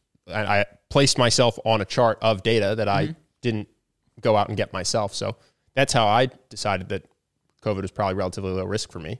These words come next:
Speaker 2: Mm-hmm.
Speaker 1: I guess he, his metric or his system would be to assume you know nothing about it until you see people get covid around you. And then if they have bad cases, be very scared of covid.
Speaker 2: Well, that was, he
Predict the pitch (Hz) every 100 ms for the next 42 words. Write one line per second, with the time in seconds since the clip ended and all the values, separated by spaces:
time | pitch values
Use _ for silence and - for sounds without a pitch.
0 | - 147 196 _ _ _ _ _ _ _
1 | 104 98 92 - 107 - 120 104 117 104
2 | - 107 - _ _ 107 110 113 - _
3 | - - 123 120 107 98 107 - 117 101
4 | 95 95 101 _ _ _ _ - - 127
5 | 120 113 110 110 120 107 104 104 104 110
6 | 101 - 127 120 113 - 95 104 92 -
7 | 98 92 90 92 104 95 87 90 92 -
8 | 120 127 113 98 101 104 110 101 87 -
9 | 123 117 104 92 - 101 92 - - -
10 | - - _ 147 143 147 135 123 - 127
11 | 143 120